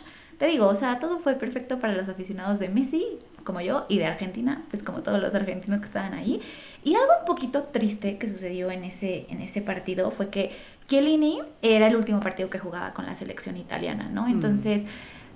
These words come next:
Speaker 1: lo cambiaron a medio tiempo, pero fue como un cambio raro, Pau, porque, o sea, anunciaron el cambio y como que nadie se dio cuenta, o sea, como que, como que no lo cambiaron al minuto setenta para que todos le aplaudieran o algo así,
Speaker 2: Ujú.
Speaker 1: ¿sabes?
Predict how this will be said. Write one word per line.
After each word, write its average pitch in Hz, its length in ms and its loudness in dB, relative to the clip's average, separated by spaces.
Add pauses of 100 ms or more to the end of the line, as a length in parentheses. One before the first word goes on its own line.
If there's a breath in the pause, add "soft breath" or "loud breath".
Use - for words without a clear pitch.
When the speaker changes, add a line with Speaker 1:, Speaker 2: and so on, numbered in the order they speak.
Speaker 1:
lo 262 160 8
cambiaron 277 420 6
a 269 40 6
medio 233 300 6
tiempo, 233 420 0
pero 254 160 2
fue 294 140 0
como 480 160 -6
un 302 140 -2
cambio 269 340 4
raro, 202 400 2
Pau, 190 240 0
porque, 214 640 -2
o 233 60 -4
sea, 233 280 2
anunciaron 247 580 0
el 196 180 2
cambio 277 500 4 (360 loud breath)
y - 80 -2
como 311 220 0
que 320 80 2
nadie 381 260 2
se 277 120 2
dio 277 200 2
cuenta, 330 400 0
o 220 60 2
sea, 254 160 0
como 262 180 0
que, 262 180 0 (280 loud breath)
como 285 180 2
que 294 140 0
no 302 100 2
lo 415 140 2
cambiaron 240 340 4
al 214 120 6
minuto 208 320 4
setenta 202 360 -6
para 185 120 -8
que - 60 -12
todos 202 180 -2
le 185 80 -2
aplaudieran 240 1000 2
o 208 100 4
algo 220 220 4
así, 262 220 4
Speaker 2:
Ujú. - 80 2
Speaker 1:
¿sabes? 208 320 -4